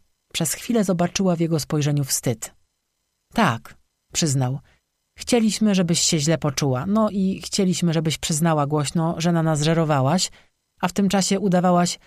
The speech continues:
świętoszkowatą dziewczynę celującą uczennicę. Jesteś oszustką. Tak jak i wy. Sandra sprzedaje ciuchy, które dostaje w barterze. Patryk bierze sterydy. Nikola kupuje prace domowe. Krystian siedział już dwa razy na odwyku, a ty byłeś notowany”.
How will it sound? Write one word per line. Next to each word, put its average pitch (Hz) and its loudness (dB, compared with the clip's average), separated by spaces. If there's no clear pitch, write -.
świętoszkowatą 180 0
dziewczynę 202 0
celującą 165 0
uczennicę. 135 -2
Jesteś 180 0
oszustką. 135 -2
Tak 208 0
jak 208 0
i 226 0
wy. 180 2
Sandra 220 2
sprzedaje 185 2
ciuchy, 226 -2
które 190 0
dostaje 180 0
w 160 -6
barterze. 147 -2
Patryk 196 0
bierze 185 4
sterydy. 147 0
Nikola 185 2
kupuje 185 0
prace 175 0
domowe. 156 2
Krystian 180 0
siedział 170 2
już 160 -2
dwa 160 2
razy 160 2
na 156 2
odwyku, 196 2
a 196 4
ty 190 0
byłeś 170 2
notowany”. 139 0